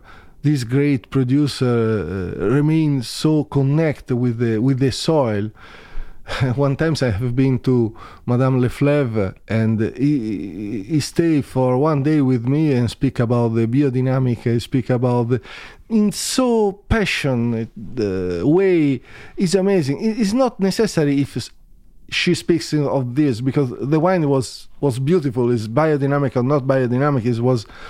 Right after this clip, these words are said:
perfect, perfect wine. I love this wine.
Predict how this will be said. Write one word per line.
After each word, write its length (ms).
perfect, 480
perfect 460
wine. 880
I 140
love 260
this 180
wine. 240